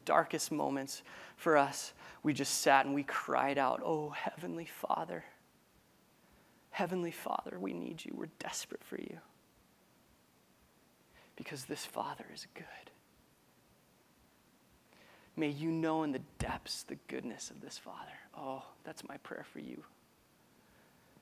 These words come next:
That's my desire for you. May you know the depths of this Father. In this kingdom,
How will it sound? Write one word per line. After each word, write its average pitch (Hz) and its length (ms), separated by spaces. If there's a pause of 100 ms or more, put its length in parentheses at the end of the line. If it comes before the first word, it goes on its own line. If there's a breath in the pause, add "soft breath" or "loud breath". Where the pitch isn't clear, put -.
(120)
That's - 160
my 160 120
desire 151 440
for - 160
you. 135 200 (1160)
May 156 120
you 151 200
know 156 200
the - 80
depths - 380
of - 100
this - 180
Father. - 440 (1600 loud breath)
In 170 120
this 170 200
kingdom, 160 580